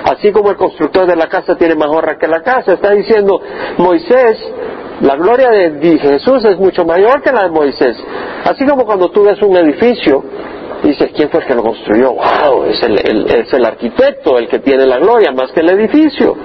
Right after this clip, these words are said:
Dice, de la misma manera, Jesús tiene mucha mayor gloria que Moisés. Lo dice, "Moisés fue fiel en toda la casa de Dios", versículo cinco, "como siervo para testimonio de lo que se iba a decir más tarde.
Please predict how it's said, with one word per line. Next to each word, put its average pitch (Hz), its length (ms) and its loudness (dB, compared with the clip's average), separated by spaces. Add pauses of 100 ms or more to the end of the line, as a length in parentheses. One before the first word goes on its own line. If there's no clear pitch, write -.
(440)
Dice, 165 200 2
de 190 60 2
la 202 80 2
misma 247 240 2
manera, 226 360 2
Jesús 185 240 -2
tiene 214 160 2
mucha 196 240 0
mayor 190 360 2
gloria 208 380 2
que 202 120 -2
Moisés. 196 560 0 (1000)
Lo 165 180 4
dice, 220 340 0 (480)
"Moisés 185 420 2
fue 226 140 0
fiel 220 180 2
en 196 120 0
toda 208 200 2
la 185 100 2
casa 202 300 -2
de 180 60 4
Dios", 208 200 2
versículo 180 520 0
cinco, 202 500 0 (720)
"como 185 280 0
siervo 202 800 0 (440)
para 175 240 -2
testimonio 190 580 0
de 214 60 2
lo 185 120 0
que 165 100 -2
se - 100 0
iba 196 120 4
a 175 40 2
decir 170 260 0
más 156 260 -2
tarde. 214 520 -2